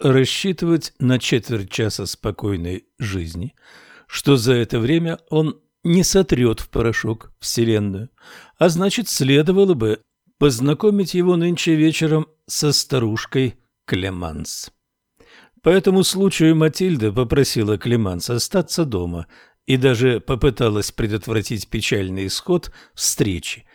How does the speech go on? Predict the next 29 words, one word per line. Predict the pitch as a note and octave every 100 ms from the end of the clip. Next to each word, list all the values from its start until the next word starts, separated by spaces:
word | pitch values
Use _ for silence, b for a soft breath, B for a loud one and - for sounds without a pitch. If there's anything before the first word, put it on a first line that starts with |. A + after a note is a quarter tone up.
| b b
уведомив | A#2+ A#2+ A#2+ G#2 G2+ G2
соседку, | - G#2 - F3 - A2
что | - - G#2 - b b b b
новый | B2 C3 B2+ A#2+
жилец | A2+ B2+ B2 A#2 - -
слепой, | - A3+ A3 - G2+ F#2+ - _ _ _
и | C#3+ C3
внушив | B2+ C#3 - E3 -
ей, | F#3+ G#3 B B B
что | - - F3
не | D#3+
следует | D3 E3+ E3 D3 D#3 - -
ни | E3 E3
восклицать | D#3 - D#3+ D#3 - D#3 - b b b -
«Господи | C3+ D#3 A2 - - A2 F#2+
Иисусе, | A2 A2+ - B2+ A#2 - B2 b b _
как | - F3 -
вы, | B2
должно | A2+ A2 G#2 G#2+
быть, | G2 G#2
страдаете», | - A#2+ A2 G#2+ G2+ G2 - A2+ _ _ _ _ -
ни | A#2+ C#3+
делать | C#3+ E3 D#3+ D#3+
вид, | G3 F3
будто | B2 B2 - C3+
о | - C3
его | C3 C3+ C3 -
слепоте | - C3 C#3 C#3 C#3 G3
ей | F3+ E3+